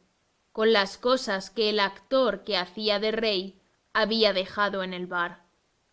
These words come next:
Martín quería interpretar al rey y así sorprender a Estela.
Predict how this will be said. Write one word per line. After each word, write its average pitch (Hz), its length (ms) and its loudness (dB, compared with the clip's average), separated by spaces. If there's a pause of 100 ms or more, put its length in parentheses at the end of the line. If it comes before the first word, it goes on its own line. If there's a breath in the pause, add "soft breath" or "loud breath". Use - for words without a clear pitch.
(320)
Martín 220 800 -6 (580)
quería 233 380 4
interpretar 208 800 0
al 214 200 4
rey 202 460 0 (180)
y 233 140 0
así 269 560 0 (360)
sorprender 208 840 0
a 180 80 2
Estela. 180 640 -6